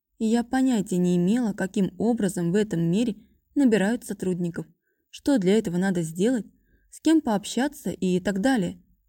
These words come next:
На земле понятно, есть уйма фирм, которые этим занимаются.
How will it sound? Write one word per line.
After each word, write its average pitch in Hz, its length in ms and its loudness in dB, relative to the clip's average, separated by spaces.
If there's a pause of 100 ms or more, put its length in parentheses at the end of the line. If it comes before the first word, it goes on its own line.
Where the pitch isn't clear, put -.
(200)
На 226 120 4
земле 226 280 4
понятно, 247 540 -2 (420)
есть 233 300 0
уйма 240 260 4
фирм, 247 380 0
которые 185 400 -2
этим 196 300 0
занимаются. 220 680 0